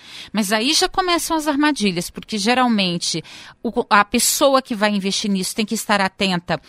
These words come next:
para ver se naquele modelo de negócio de fato o que interessa é o produto ou é o serviço, ou se o que rende, o que de fato sustenta o negócio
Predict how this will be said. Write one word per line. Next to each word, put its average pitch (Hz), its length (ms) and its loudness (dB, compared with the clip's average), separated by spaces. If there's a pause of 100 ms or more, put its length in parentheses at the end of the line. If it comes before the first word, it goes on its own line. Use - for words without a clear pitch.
(240)
para 226 200 4
ver 233 360 2
se - 140 -4
naquele 226 320 2
modelo 196 400 0
de 185 120 -2
negócio 185 400 0
de 202 140 -2
fato 214 420 2
o - 40 -10
que - 140 -6
interessa 190 500 0
é - 20 0
o - 20 -4
produto 175 720 -6
ou 220 180 4
é 196 120 0
o 180 40 -4
serviço, 180 760 -6 (300)
ou 277 160 0
se - 200 0
o 269 60 -8
que 320 180 -6
rende, 247 880 -8
o 190 80 -12
que 220 140 -16
de 240 100 -12
fato 277 300 -8
sustenta 311 800 -8
o 240 40 -8
negócio 185 800 -8